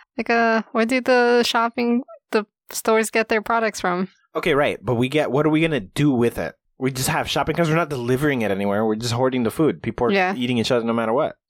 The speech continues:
Speaker 2: It's the apocalypse. Nobody's fucking going out generously giving out the food that they've taken.
Speaker 1: No.
Speaker 2: That's it.
Speaker 1: That's
Speaker 2: You
Speaker 1: why it's a group of people doing it, so that they can keep it for themselves.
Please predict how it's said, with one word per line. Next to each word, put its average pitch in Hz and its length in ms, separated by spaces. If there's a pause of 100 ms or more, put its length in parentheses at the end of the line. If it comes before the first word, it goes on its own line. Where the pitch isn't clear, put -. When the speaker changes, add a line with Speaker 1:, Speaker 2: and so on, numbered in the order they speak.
Speaker 2:
It's - 100
the 151 40
apocalypse. 117 580
Nobody's 131 300
fucking 82 480 (240)
going 120 260
out 120 240
generously 120 600
giving 113 240
out 113 140
the 110 60
food 120 260
that 107 120
they've 110 160
taken. 139 420 (120)
Speaker 1:
No. 185 340 (260)
Speaker 2:
That's - 220
it. 139 160
Speaker 1:
That's - 120
Speaker 2:
You - 60
Speaker 1:
why 240 60
it's 247 120
a 262 60
group 262 260
of 247 120
people 262 320
doing 175 300
it, 180 100
so - 100
that 185 200
they 202 120
can 208 160
keep 220 160
it 214 100
for 220 120
themselves. 208 680